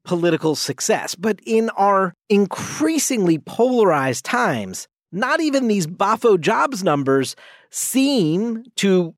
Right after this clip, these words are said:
send Biden on some major upward trajectory in terms of his approval rating. And that just may be the state of our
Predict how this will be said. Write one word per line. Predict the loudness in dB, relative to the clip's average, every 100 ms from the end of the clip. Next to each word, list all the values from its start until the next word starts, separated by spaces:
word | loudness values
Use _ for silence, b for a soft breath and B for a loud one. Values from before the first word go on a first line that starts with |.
| -10
send | -8 -2 0 0 0
Biden | 0 0 0 0 -2 -6 -2
on | -2 -2 -2
some | 0 0 0 -4 -10 _
major | -2 0 2 2 0
upward | 0 0 0 -2 -2
trajectory | -4 -2 -2 -2 -2
in | -2
terms | -2 -4 -2
of | -4 0
his | 0 -2 -8 -18
approval | -6 -4 -2 -4
rating. | -4 -4 -2
And | 0
that | 2
just | 0 0
may | -4 -6 _ -8
be | -6
the | 0 -2 -2 -6
state | -4 -2 0
of | 2
our | 0 -2